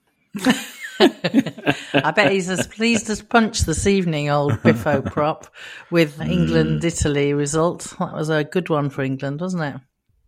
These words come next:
Speaker 3: I
Speaker 2: You are
Speaker 3: must admit,
Speaker 2: silent.
Speaker 3: no, I don't, yeah, no, I don't, don't know any rugby results at all. M-, I just slightly fallen out of love with the rugby union, just very slightly. It's, oh,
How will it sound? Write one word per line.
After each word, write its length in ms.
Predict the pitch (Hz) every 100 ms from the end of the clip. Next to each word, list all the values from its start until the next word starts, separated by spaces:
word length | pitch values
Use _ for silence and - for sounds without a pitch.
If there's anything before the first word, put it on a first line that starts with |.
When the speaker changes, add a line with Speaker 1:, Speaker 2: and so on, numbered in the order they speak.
| _ _ _ _ -
Speaker 3:
I 100 | 110
Speaker 2:
You 60 | 123
are 20 |
Speaker 3:
must 200 | 110 -
admit, 460 | 180 143 135 139 139
Speaker 2:
silent. 20 |
Speaker 3:
no, 80 | 98
I 140 | 92 92
don't, 460 | 92 - - 92 95
yeah, 280 | 101 104 101
no, 160 | 104
I 100 | 104
don't, 360 | 107 101 170 -
don't 220 | 104 90
know 140 | 107 -
any 280 | 113 110 107
rugby 360 | 98 95 92 92
results 500 | 92 90 92 - -
at 160 | 87 98
all. 200 | 92 90
M-, 340 | 110 135 147 - - - - -
I 120 | - -
just 240 | - - -
slightly 420 | 156 147 - 120 -
fallen 480 | - 135 117 101
out 220 | 90 87 80
of 60 |
love 300 | 78 76 _ -
with 180 | 78 73
the 100 | 76 -
rugby 280 | 76 -
union, 340 | 73 71 85 85 _ _ -
just 160 | 233 -
very 200 | 95 78
slightly. 580 | - 113 - - - _ _
It's, 180 | - -
oh, 160 | 98